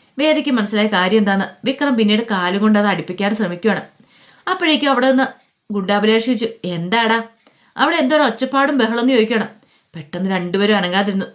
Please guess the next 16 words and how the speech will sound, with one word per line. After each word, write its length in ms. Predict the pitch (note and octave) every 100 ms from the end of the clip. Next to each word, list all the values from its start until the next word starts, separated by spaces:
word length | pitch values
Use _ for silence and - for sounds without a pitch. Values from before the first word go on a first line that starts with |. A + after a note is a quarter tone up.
| -
സൈലന്റ് 520 | - G3 E3+ E3 G3+
ആയിട്ടിരുന്നു, 380 | G3+ G3+ F#3+ F#3 - _ _ _ -
ഒന്നും 320 | D4 D4 C4 - _ _ _ _ _
അറിയാത്ത 460 | A3 G#3+ A#3 A#3 C4+
മട്ടിലിരിക്കണം. 600 | A#3 G#3 A3 F#3+ A3 F#3 - E3
കാരണം 260 | D#3 D#3+
എങ്ങാനും 380 | F3+ E3+ F3 G3+
ഗുണ്ടാഭിലാഷ് 580 | G3 E3 F3+ F#3 F#3 G3
വന്നിട്ടുണ്ടെങ്കിൽ 640 | G#3 F#3+ G#3 G#3 G#3 A#3+ A3+
തീർന്നു. 420 | A#3+ A#3 G#3 - - - - _ _ _ -
അവൻ 140 | C#4 D4
ആ 60 |
ലാമ്പ് 340 | C#4+ C4 C#4 C#4
എങ്ങാനും 280 | C#4 C#4+
കണ്ടിട്ടുണ്ടെങ്കിൽ 520 | C4+ B3+ C#4 C4+ C4+ C#4
പിന്നെ 280 | C4+ -